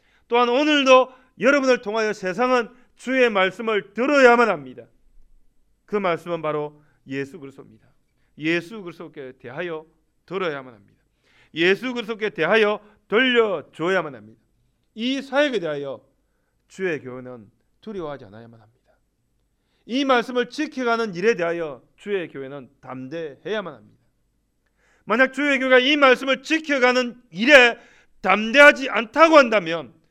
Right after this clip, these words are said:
두려워하게 된다고 한다면 하나님을 믿지 않는 것입니다. 그의 아들을 믿지 않는 것입니다. 곧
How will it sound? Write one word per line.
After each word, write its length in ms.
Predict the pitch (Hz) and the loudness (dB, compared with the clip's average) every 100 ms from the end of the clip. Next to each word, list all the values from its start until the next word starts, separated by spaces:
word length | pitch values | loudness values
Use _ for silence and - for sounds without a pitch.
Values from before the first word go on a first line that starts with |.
| _ _ | _ _
두려워하게 480 | 262 277 233 185 165 | -10 -6 -4 -4 -6
된다고 320 | 147 135 117 | -14 -16 -18
한다면 460 | 120 107 104 110 104 _ _ | -18 -20 -20 -20 -20 _ _
하나님을 400 | _ 185 156 120 | _ -16 -16 -18
믿지 240 | 113 147 101 | -20 -20 -20
않는 180 | 92 _ | -20 _
것입니다. 300 | 107 _ _ _ _ _ _ _ _ _ _ _ | _ _ _ _ _ _ _ _ _ _ _ _
그의 400 | _ 139 127 107 101 _ _ _ _ _ _ _ | _ -14 -14 -16 -20 _ _ _ _ _ _ _
아들을 360 | 156 190 139 | -18 -18 -18
믿지 220 | 113 147 104 | -20 -20 -20
않는 160 | 110 | _
것입니다. 320 | 123 _ _ _ _ _ _ _ _ _ | _ _ _ _ _ _ _ _ _ _
곧 380 | _ 147 143 _ | _ -14 -14 _